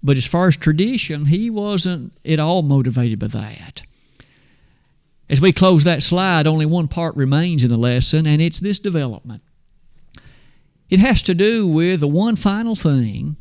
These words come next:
that it occurred to me might be worthwhile for our brief consideration today,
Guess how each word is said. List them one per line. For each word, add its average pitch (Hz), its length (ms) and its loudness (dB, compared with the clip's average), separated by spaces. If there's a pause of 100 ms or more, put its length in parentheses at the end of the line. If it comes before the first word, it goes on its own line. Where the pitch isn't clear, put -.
(640)
that 180 200 0
it 180 100 0
occurred 196 420 2
to 170 60 2
me 170 200 2
might 170 260 -4
be 165 100 0
worthwhile 156 800 -4
for 139 240 -6
our 147 160 0
brief 151 340 4
consideration 131 720 -2
today, 113 640 -6